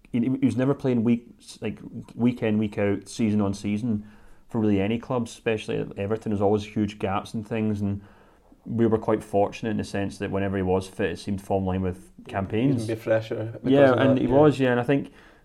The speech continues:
Speaker 1: maybe, uh, maybe on a psychological level, it, it played into him that he felt, he maybe felt the tension was off, he felt the pressure was off, and he could go play for Scotland, and there wasn't that kind of thing, like, 'cause imagine, like, if he's come back from injury at Everton or, like you said, at Birmingham, then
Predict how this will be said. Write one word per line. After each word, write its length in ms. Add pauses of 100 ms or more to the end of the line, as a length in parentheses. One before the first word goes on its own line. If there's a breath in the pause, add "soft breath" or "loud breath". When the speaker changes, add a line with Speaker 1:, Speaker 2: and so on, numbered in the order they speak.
(160 soft breath)
Speaker 1:
maybe, 680
uh, 80
maybe 260
on 120
a 20
psychological 640
level, 360
it, 300
it 160
played 220
into 220
him 160
that 60
he 60
felt, 460 (920)
he 140 (100)
maybe 220
felt 260
the 80
tension 420
was 100
off, 260
he 60
felt 160
the 40
pressure 380
was 80
off, 240
and 80
he 60
could 100
go 100
play 160
for 120
Scotland, 420
and 100
there 60
wasn't 320
that 180
kind 160
of 160 (720 soft breath)
thing, 280
like, 140
'cause 140
imagine, 380
like, 160
if 60
he's 80
come 160
back 160
from 140
injury 260
at 40
Everton 760
or, 260
like 140
you 40
said, 160
at 80
Birmingham, 540
then 500